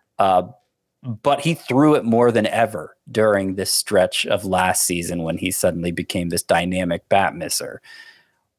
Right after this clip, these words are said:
What's curious about Montas is that why did he stop throwing the splitter so much in twenty twenty? Why was he not throwing it so much early in twenty twenty-one? Why only late in the year did he start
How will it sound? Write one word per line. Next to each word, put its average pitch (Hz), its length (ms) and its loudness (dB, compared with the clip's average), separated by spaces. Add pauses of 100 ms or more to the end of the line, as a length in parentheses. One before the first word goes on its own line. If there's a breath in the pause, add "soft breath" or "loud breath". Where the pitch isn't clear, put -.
(500)
What's 135 920 0
curious 202 580 2
about 160 280 4
Montas 165 600 2
is 131 180 -4
that 127 360 2 (580)
why 117 420 2
did 143 140 0
he 135 80 0
stop 123 340 0
throwing 110 240 4
the 104 60 -2
splitter 104 320 0
so 98 180 0
much 92 280 -2
in 90 80 -4
twenty 85 260 -6
twenty? - 520 -6
Why 104 340 4
was 98 180 2
he 110 80 0
not 95 220 0
throwing 90 240 2
it 85 80 -6
so 90 160 0
much 87 300 -4
early 92 360 2
in 85 80 -4
twenty 82 240 -4
twenty-one? 80 640 -4
Why 92 260 2
only 92 260 4
late 92 400 2
in 95 60 2
the 92 80 4
year 90 260 2
did 85 160 -2
he 87 80 0
start 85 340 -2